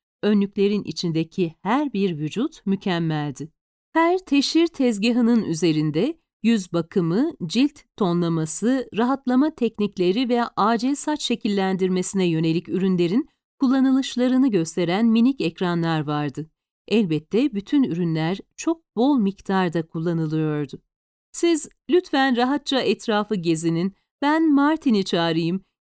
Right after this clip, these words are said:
Kendisi perakende ürün satışlarımızdan sorumludur." "Tanrım, şu ürünlere bak, hepsi muhteşem." Peabody, buzlu camdan şişelerde,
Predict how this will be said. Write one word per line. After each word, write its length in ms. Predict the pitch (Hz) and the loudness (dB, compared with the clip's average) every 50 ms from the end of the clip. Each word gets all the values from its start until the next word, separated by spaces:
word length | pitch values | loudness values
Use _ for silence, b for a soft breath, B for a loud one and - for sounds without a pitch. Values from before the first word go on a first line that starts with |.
| _ - | _ -2
Kendisi 640 | 302 294 294 277 302 - - 320 320 320 311 240 - | 0 2 4 2 2 2 2 2 2 2 0 -2 -2
perakende 680 | 277 277 285 294 294 294 - 302 294 285 269 311 302 - | -2 0 0 0 0 0 0 2 4 4 4 4 2 0
ürün 280 | - 202 214 262 302 359 | -2 -2 0 0 0 0
satışlarımızdan 1000 | 349 - 277 254 - 262 - - 247 240 233 226 220 220 190 190 202 196 190 196 | -2 -2 -4 -2 -2 -2 -2 0 0 2 2 2 2 0 0 0 0 0 0 0
sorumludur." 720 | - - 190 165 165 170 165 165 160 160 165 165 - - _ _ _ _ _ _ _ _ _ - | 0 0 0 0 0 0 -2 -2 -4 -4 -6 -8 -8 -12 _ _ _ _ _ _ _ _ _ -16
"Tanrım, 720 | - - - - 302 339 - - - - 247 226 220 233 - _ _ _ _ _ - | -16 -14 -14 -12 -12 -12 -12 -10 -8 -6 -6 -4 -6 -8 -10 _ _ _ _ _ -12
şu 240 | - - - 339 - _ - | -8 -8 -6 -8 -8 _ -4
ürünlere 540 | 247 240 269 277 277 277 294 311 349 349 | -2 0 0 0 0 0 0 -2 -2 -2
bak, 160 | - 294 285 285 - | -2 -2 -4 -2 0
hepsi 320 | 339 370 370 - - 349 | -2 0 0 0 2 2
muhteşem." 760 | 294 302 285 - - 311 285 - - 320 311 294 277 262 - _ _ _ _ _ _ _ _ - | 2 2 0 0 -2 -4 -2 -2 -2 -2 0 0 0 -2 -4 _ _ _ _ _ _ _ _ 2
Peabody, 540 | 302 294 262 220 185 160 139 - 170 220 302 - _ _ _ _ _ - | 2 2 2 2 0 -2 -2 -2 -4 -4 -4 -6 _ _ _ _ _ -2
buzlu 360 | 233 277 269 254 - 330 330 | 0 0 0 0 0 0 0
camdan 480 | - 269 233 233 226 208 208 202 214 214 | 2 2 0 2 2 0 0 0 -2 -2
şişelerde, 920 | - - 175 - - 180 175 175 160 165 160 156 156 160 175 220 254 | -4 -6 -6 -2 -2 0 0 0 0 0 0 -2 0 0 0 -2 -2